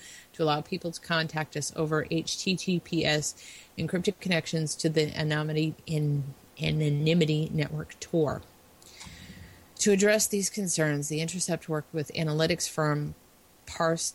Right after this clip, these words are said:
dot L Y to customize a solution that strips away identifying information like readers' I P address, does not store geolocation data of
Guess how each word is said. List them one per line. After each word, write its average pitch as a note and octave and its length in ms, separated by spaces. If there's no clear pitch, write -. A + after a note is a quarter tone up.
dot C#3+ 240
L D#3 200
Y C#3 420
to - 120
customize F3 560
a E3 60
solution D3 460
that - 200
strips - 360
away D3 240
identifying D3+ 640
information C#3+ 760
like C#3+ 180
readers' D#3 320
I C#3+ 160
P F#3 240
address, E3 480
does E3 160
not D#3 240
store C#3+ 240
geolocation D3+ 1000
data C#3 460
of C#3 140